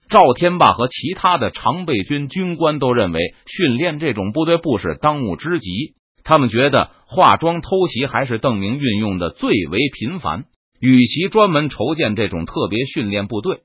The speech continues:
还不如靠经验分享来避免类似情况的发生。首先向全体军官介绍此次重庆战役的经过，并且编入成都的军事教材，让每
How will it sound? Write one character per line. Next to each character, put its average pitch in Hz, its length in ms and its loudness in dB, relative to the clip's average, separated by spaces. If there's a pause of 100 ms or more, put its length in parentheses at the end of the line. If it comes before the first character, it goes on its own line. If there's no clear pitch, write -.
(300)
还 151 140 4
不 165 160 0
如 117 140 2
靠 92 240 0
经 170 260 -4
验 113 160 0
分 208 280 -2
享 90 320 -6 (120)
来 156 200 2
避 208 200 -4
免 107 220 0
类 185 180 2
似 139 160 -2
情 127 240 -6
况 135 180 -2
的 87 100 -4
发 131 220 2
生。 127 200 -4 (160)
首 107 240 0
先 185 260 -2
向 120 300 -2
全 196 400 0
体 87 240 -6
军 156 260 -4
官 143 200 0
介 117 200 0
绍 98 220 0
此 95 240 -8
次 104 240 -6
重 160 260 -4
庆 147 240 -4
战 110 280 -2
役 98 120 -4
的 80 80 -8
经 180 300 -6
过， 165 220 -6 (340)
并 160 220 2
且 87 340 -2
编 180 220 2
入 135 200 -2
成 202 380 -4
都 220 180 -2
的 120 120 2
军 156 260 -4
事 92 180 -8
教 87 220 -2
材， 78 280 -8 (320)
让 202 200 2
每 147 100 4